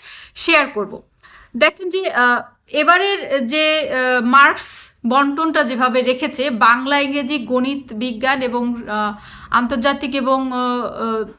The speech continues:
বাংলাদেশ বিষয়াবলী সাধারণ জ্ঞানের যে পার্টটা, সব মিলিয়ে কিন্তু নব্বই মার্কসের, আহ, পরীক্ষা রেখেছে, লিখিত পরীক্ষা।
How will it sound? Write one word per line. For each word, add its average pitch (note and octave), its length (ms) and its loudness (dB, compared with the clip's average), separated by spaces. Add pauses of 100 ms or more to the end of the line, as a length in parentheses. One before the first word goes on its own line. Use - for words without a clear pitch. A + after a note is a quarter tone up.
বাংলাদেশ B3+ 440 0
বিষয়াবলী C#4 480 0
সাধারণ C4 400 -2
জ্ঞানের B3 280 -2
যে B3+ 100 -4
পার্টটা, B3 400 0
সব C#4 240 0
মিলিয়ে D4+ 320 -2
কিন্তু E4 440 -4 (400)
নব্বই D#4 580 4
মার্কসের, F4 580 0 (400)
আহ, A3+ 400 0
পরীক্ষা C#4+ 380 2
রেখেছে, A3 380 -6
লিখিত B3 320 0
পরীক্ষা। F#3+ 460 -8